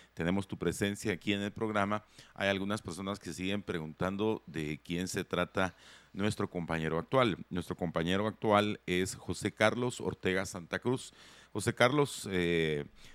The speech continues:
pues, eh, ha aceptado la invitación de esta empresa, eh, de periodismo y, eh, nos acompaña lunes y martes.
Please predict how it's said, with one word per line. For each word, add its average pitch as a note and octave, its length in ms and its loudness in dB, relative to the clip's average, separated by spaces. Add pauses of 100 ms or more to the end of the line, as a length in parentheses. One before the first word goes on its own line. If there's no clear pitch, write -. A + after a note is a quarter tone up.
(140)
pues, E2 300 -4
eh, E2+ 280 0
ha E2+ 160 4
aceptado G2 640 2
la D#2 200 -4
invitación G2 640 -4
de E2 200 2
esta F2 480 0
empresa, E2+ 560 -2 (440)
eh, D#2+ 280 -4
de E2 120 -2
periodismo F#2+ 720 -2 (100)
y, C3 380 0
eh, E2 340 -2
nos E2+ 220 -6
acompaña G2+ 420 -2
lunes G#2 460 0
y F#2 60 -6
martes. - 760 -2